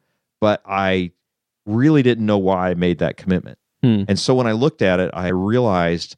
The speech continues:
Speaker 1: it was my enthusiasm
Speaker 2: Hmm.
Speaker 1: that got away with me, that it was making commitments that my sanity can't cash.
Speaker 2: Hmm.
Speaker 1: So in my saner minds, I wasn't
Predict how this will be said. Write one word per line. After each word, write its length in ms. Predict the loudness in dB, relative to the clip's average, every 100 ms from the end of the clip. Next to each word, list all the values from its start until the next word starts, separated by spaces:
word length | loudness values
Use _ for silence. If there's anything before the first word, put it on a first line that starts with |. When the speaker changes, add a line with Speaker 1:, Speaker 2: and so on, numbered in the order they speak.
| _
Speaker 1:
it 80 | -4
was 160 | -2 0
my 120 | -2
enthusiasm 1120 | -2 -4 _ 2 2 2 0 0 -4 -8 -12 _ _ -2
Speaker 2:
Hmm. 220 | 0 0 -2 _ -6
Speaker 1:
that 160 | -4
got 240 | -2 0 0
away 240 | 2 2
with 240 | 2 -2 -6
me, 160 | -20 _ _ _ _ _ _
that 260 | 0 0 0
it 100 | -2
was 180 | 0 -2
making 400 | 2 0 0 -6
commitments 640 | -6 -2 0 0 -2 -6 -6
that 160 | -6
my 180 | -2 -2
sanity 720 | -2 -2 0 0 0 -2 -6 _ _ _
can't 380 | -6 -4 -4 -8
cash. 640 | -8 -8 -8 -8 -8 -8 _ _
Speaker 2:
Hmm. 160 | -2 -2 -6
Speaker 1:
So 160 | 0 2
in 80 | 2
my 160 | 0
saner 480 | 0 -2 -2 0 0
minds, 500 | 0 0 0 -2 -6
I 100 | -4
wasn't 400 | -2 0 -2 -6